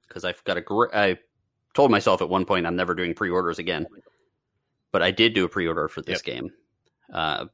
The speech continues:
Speaker 1: because it was, like, forty bucks. It was, like, fifteen dollars or sixteen dollars cheaper or whatever it was than had I bought it. Um,
Speaker 2: Hmm.
Speaker 1: so, but what's also funny is I've also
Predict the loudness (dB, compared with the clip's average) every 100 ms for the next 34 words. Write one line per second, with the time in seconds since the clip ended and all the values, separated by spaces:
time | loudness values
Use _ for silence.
0 | _ _ -10 -6 -6 -6 -2 0 0 -2
1 | -10 _ -4 2 2 4 2 2 -2 -4
2 | -2 2 2 4 4 6 4 2 0 -6
3 | -8 -4 -2 0 -2 -6 -4 -2 -4 -8
4 | -14 -14 0 4 6 4 4 2 0 -6
5 | _ _ _ _ -2 0 -2 -8 _ _
6 | _ _ -4 -2 -2 -2 -4 -8 _ _
7 | _ _ _ _ _ _ _ _ 0 2
8 | 4 0 -2 -6 _ _ _ _ -20 -20
9 | -20 _ _ -8 0 4 6 6 4 0
10 | 0 2 2 -2 -12 -12 -16 _ 2 4
11 | 4 2 2 2 0 0 0 2 2 2
12 | -2